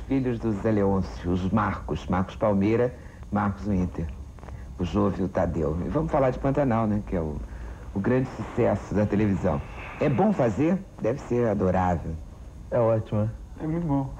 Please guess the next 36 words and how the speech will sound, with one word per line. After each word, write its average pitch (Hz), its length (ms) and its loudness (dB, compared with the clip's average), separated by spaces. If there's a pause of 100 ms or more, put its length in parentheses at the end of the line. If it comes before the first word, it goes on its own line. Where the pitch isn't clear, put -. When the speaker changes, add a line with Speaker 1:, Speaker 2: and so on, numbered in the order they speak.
(160)
Speaker 3:
<laughs> 170 360 4
É 127 40 4
muito 185 260 4
bom 156 200 2
fazer 131 340 0
mesmo. 123 220 -2 (300)
Speaker 1:
E 120 40 0
já 151 160 4
é 156 40 4
o 156 40 4
terceiro 160 400 2
trabalho 120 400 2
junto 104 360 0 (160)
de - 80 -6
vocês? 98 400 2
Speaker 2:
Já. 101 280 2 (680)
Speaker 1:
Os 107 160 0
outros 131 240 2
foram? 156 400 2 (960)
Speaker 2:
Barrela, 120 680 4 (380)
o - 40 -10
filme 117 380 0
do 107 120 4
Plínio 110 260 2
Marcos, 120 340 4
com 110 100 0
a - 20 2
direção 107 380 2
do 104 60 4
Marco 107 240 2
Antônio 107 260 2
Cury, 143 460 2 (480)
e 120 80 4
a 123 60 4
minissérie 123 440 4
Desejo, 110 720 4